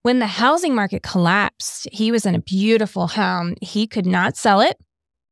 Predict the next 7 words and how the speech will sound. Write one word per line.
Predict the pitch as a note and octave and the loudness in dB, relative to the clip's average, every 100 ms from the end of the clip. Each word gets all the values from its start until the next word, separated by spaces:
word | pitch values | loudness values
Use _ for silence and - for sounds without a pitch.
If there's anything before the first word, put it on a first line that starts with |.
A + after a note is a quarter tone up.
| _ _ _ _ | _ _ _ _
He | A#3+ | 0
ended | B3+ C#4 | 2 2
up | B3 | 0
having | G#3 A3 A#3+ A3+ | 0 0 0 -4
to | A3+ F#3 | -6 -6
rent | F#3 G3+ C4 - | -2 -2 -2 -4
it, | E3 C#3 - | -6 -6 -8